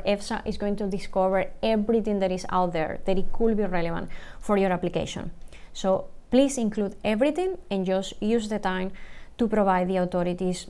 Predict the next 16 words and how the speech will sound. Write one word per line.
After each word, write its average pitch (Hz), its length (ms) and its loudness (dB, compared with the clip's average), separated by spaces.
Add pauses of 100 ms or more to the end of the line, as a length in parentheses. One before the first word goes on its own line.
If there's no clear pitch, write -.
with 185 240 0
the 180 100 4
proper 190 720 4
justification 180 1080 -2
or 214 320 4
interpretation 180 880 0
of 165 160 -4
those 262 260 2
results, 165 540 -4 (460)
considering 202 680 2 (160)
your 196 100 4
par-, 180 200 0 (120)
your 185 200 6
particular 180 600 2
product. - 460 -6 (1040)
Then, 208 320 4